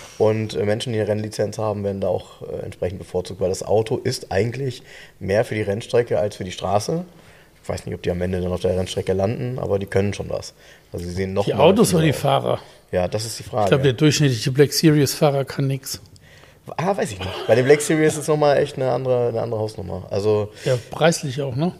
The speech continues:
Speaker 1: Wahnsinn.
Speaker 2: Ja.
Speaker 1: Ja.
Speaker 2: Jetzt lassen sich dieses
Speaker 1: Ja, ja.
Speaker 2: kleine Schild an der Seite, Black Series, lässt sich Mercedes vergolden.
Speaker 1: Ah, das ist schon ein bisschen mehr.
Speaker 2: Das
Speaker 1: Also
Speaker 2: Bl-, das Black Series Schild ist vergoldet.
Speaker 1: <laughs>
Speaker 2: Preislich.
Speaker 1: Ja, das stimmt. Schwarzes Gold quasi.
Speaker 2: Hör mal,
Speaker 1: Ja.
Speaker 2: weißt du was?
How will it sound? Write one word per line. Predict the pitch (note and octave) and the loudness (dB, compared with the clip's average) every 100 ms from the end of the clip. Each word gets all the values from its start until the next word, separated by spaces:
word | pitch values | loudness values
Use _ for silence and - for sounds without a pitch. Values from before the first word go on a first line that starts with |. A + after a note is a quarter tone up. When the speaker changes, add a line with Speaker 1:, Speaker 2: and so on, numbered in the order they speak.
| - | -6
Speaker 1:
Wahnsinn. | G2 F#2+ F#2 F2 - - - | 0 0 -2 -10 -14 -20 -12
Speaker 2:
Ja. | - | -4
Speaker 1:
Ja. | D3+ | 0
Speaker 2:
Jetzt | C3+ | 6
lassen | D#3 D3+ | 6 6
sich | C#3 C3 | -2 0
dieses | D3+ B2+ B2 | 2 2 2
Speaker 1:
Ja, | |
ja. | - | 2
Speaker 2:
kleine | D3+ D#3 | 4 4
Schild | C#3 G3+ G#3 | 4 4 4
an | D#3+ | 2
der | C#3 | 2
Seite, | C#3 | 2
Black | B2+ C#3 | 0 -2
Series, | - F#3 E3 B2 | 0 0 2 0
lässt | D3 D3 | -2 -2
sich | D#3+ | -2
Mercedes | C#3 C3 D#3 C3+ | -4 -2 -4 0
vergolden. | - F#3+ G3 F#3+ | 4 6 8 8
Speaker 1:
Ah, | G3 F#3+ F3+ | 8 8 8
das | E3 | 8
ist | E3 | 6
schon | E3+ | 4
ein | D#3+ | 6
bisschen | D#3 C#3+ | 4 4
mehr. | C3 B2+ | 6 8
Speaker 2:
Das | G#2+ A#2 | 8 8
Speaker 1:
Also | C#3 C#3+ | 8 6
Speaker 2:
Bl-, | G3+ | 6
das | D#3 D3+ | 4 4
Black | F3 D#3+ - | 6 4 8
Series | G3 G#3+ G3+ E3+ | 6 8 8 8
Schild | - G3 F#3+ | 8 6 8
ist | F#3 | 4
vergoldet. | - E3 D3 D#3+ C#3 B2 - - _ - | 4 4 8 8 8 2 -2 -20 _ -10
Speaker 1:
<laughs> | A2 B2+ - - | -6 -6 -6 -10
Speaker 2:
Preislich. | - C3 B2+ C3 B2+ - - | -4 -2 -2 -4 -8 -8 -2
Speaker 1:
Ja, | C#3 - | 0 0
das | - | -6
stimmt. | - - G2 - - - - - - - | -8 -8 -10 -14 -20 -20 -20 -20 -18 -16
Schwarzes | - G#2 G#2+ - - | -4 2 2 2 -4
Gold | G2+ F#2+ G#2 | 2 4 2
quasi. | - E2 D#2+ E2 - - | -2 -6 -6 -10 -6 6
Speaker 2:
Hör | F3 | 8
mal, | D#3+ | 8
Speaker 1:
Ja. | |
Speaker 2:
weißt | C#3+ D3 E3 | 8 6 6
du | |
was? | D#3+ F3+ - | 6 6 0